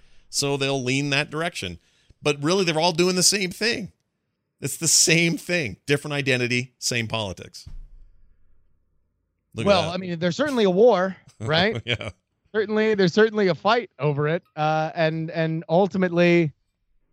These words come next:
Speaker 2: I, you know, if you look at, like, the Google Trends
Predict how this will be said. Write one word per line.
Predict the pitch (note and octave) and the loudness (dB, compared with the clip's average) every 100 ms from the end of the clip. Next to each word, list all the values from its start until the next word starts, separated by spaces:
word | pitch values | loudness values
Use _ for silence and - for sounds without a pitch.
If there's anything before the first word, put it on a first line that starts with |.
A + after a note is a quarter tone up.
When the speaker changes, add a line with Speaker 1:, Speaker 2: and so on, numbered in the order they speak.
| _ | _
Speaker 2:
I, | C#3+ E3 E3+ E3 D#3+ - _ _ _ _ _ _ | 0 4 4 4 0 -4 _ _ _ _ _ _
you | E3 | -2
know, | D#3+ | -2
if | C#3+ B2 | -2 -8
you | E3+ D4+ | -8 -2
look | C4 G3 | -2 2
at, | F#3+ E3 - | 2 2 0
like, | D3+ B2 | -2 2
the | C3+ | 0
Google | A2+ D#3 C3+ B2 | 4 4 4 2
Trends | - B2 C3+ D3+ D#3+ - | 0 0 0 0 -4 -10